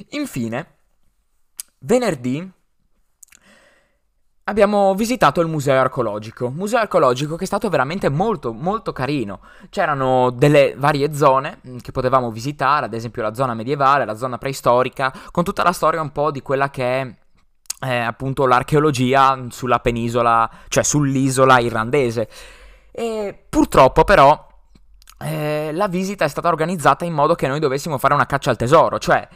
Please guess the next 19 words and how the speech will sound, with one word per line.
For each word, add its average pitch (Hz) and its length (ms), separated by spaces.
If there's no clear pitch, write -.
abbiamo 131 580
dovuto 131 360
prendere 123 680
un 185 140
foglio 147 560
e, 147 360
eh, 127 320
fare 131 380
questa 127 260
ita-, 123 180
attività, 127 680
cercare 127 380
queste 120 240
informazioni 120 680
che 117 120
c'erano 110 320
scritte 107 300
sul 104 160
foglio. 95 420